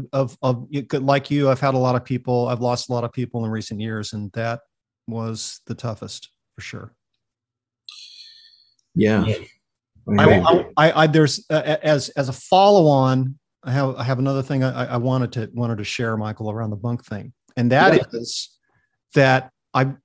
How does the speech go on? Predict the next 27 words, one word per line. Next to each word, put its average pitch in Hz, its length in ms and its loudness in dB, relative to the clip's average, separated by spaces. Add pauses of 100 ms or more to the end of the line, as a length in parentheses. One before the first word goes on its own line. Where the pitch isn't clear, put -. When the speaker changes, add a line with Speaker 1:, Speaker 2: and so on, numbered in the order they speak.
(140)
Speaker 1:
is, 135 420 2
is, 131 280 0 (360)
uh, 127 200 -2 (100)
af-, 160 340 2
so - 240 2
we 170 180 4
did 196 180 4
this 202 160 2
crazy 170 400 -2
thing 139 300 -2
in 127 80 4
nineteen 127 340 0
ninety. 113 520 -4
And 131 160 2
then 170 180 2
over 226 200 0
the 233 100 2
years, 254 340 2
I 208 80 2
began 190 300 -2
to 175 60 2
recognize 143 880 -2 (1500)
bands 139 320 2
doing 135 260 4
the 120 80 2
same 117 300 -2
thing. 107 380 -6